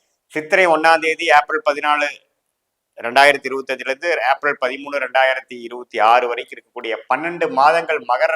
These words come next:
ராசிக்காரர்களுக்கு எப்படி இருக்க போகுதுன்னு பார்க்கும் பொழுது, ஆண்டு கிரகம் என்று சொல்லப்படுகிற குரு பாத்தீங்கன்னா ஐந்தாம் இடத்துல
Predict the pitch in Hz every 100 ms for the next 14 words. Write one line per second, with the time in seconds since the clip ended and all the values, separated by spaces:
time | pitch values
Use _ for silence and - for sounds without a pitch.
0 | 147 135 127 - 123 117 113 113 - 107
1 | 98 - _ _ _ _ 120 151 233 220
2 | 190 185 170 165 160 151 - - 147 131
3 | 135 185 208 120 - _ _ _ _ _
4 | _ _ - 143 220 240 240 226 190 190
5 | 180 156 170 - 143 147 139 131 117 113
6 | 110 104 - 107 113 151 190 185 143 135
7 | 135 165 117 98 117 147 165 170 156 147
8 | 139